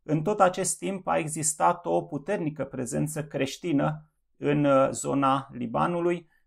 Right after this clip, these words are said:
și aceasta a continuat până în zilele noastre, până la apariția acestei organizații teroriste Hezbollah, care a pus, practic, uh, majoritatea creștinilor pe fugă, i-au obligat să, uh, se mute din țară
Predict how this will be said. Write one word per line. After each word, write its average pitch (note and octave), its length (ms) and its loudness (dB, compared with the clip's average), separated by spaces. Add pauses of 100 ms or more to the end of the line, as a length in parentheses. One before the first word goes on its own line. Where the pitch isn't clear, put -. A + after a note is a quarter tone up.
și - 400 -2
aceasta D3+ 360 0
a C#3+ 80 4
continuat C#3 720 0
până C#3+ 520 0
în B2+ 180 -2
zilele C3 360 2
noastre, D#3+ 400 -2
până A#3+ 260 2
la F#3 120 6
apariția D3+ 680 2
acestei C3+ 380 -6
organizații B2 680 -4
teroriste B2 640 -6
Hezbollah, B2+ 460 0 (120)
care C#3 400 2 (320)
a B2+ 140 2
pus, G3 260 -2
practic, C3+ 540 0
uh, B2+ 420 2
majoritatea B2+ 680 -2
creștinilor A#2+ 640 -4
pe - 120 -12
fugă, C#3 420 2
i-au D3+ 340 4
obligat C#3 680 2
să, - 520 4 (240)
uh, A#2+ 340 4
se B2+ 500 2
mute C#3 400 0
din A#2+ 180 -4
țară D3 500 2